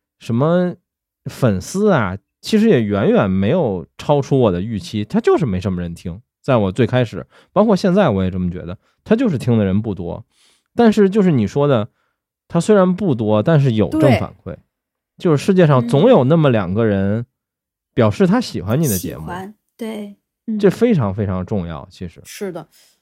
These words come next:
Speaker 1: 就是我，
Speaker 3: 是的。
Speaker 1: 我其实上线的很多节目，
Speaker 3: 是的。
Speaker 1: 我现在将近两百期了，马上。然后，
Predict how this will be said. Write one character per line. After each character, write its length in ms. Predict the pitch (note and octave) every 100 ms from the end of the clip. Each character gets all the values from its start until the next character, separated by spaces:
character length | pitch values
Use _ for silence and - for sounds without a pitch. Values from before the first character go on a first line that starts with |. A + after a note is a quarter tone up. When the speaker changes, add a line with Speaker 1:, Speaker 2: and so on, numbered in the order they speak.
| _ _ -
Speaker 1:
就 140 | A#3+
是 60 | G#3+
我， 240 | D#3+ C3
Speaker 3:
是 100 | -
的。 60 | C3+
Speaker 1:
我 100 | A#2+
其 180 | - A#3+
实 140 | A#3
上 300 | - C#4+ F#3
线 240 | E3+ C#3+
的 100 | A#2
很 220 | A2 G#2+ F#2+
多 160 | A2+
节 180 | A2+ G2
目， 200 | G#2 G#2
Speaker 3:
是 20 |
的。 40 | F#2+
Speaker 1:
我 80 | G2+
现 120 | F3+
在 100 | D#3+
将 240 | - G3+
近 160 | G3 B2+
两 200 | F2+ G2+
百 160 | A2
期 180 | E2+ -
了， 220 | F2 D2 G2+
马 180 | G2+ F2
上。 260 | D3+ A2 - _ _ _ _
然 220 | - A2+ D3
后， 300 | E3+ C3+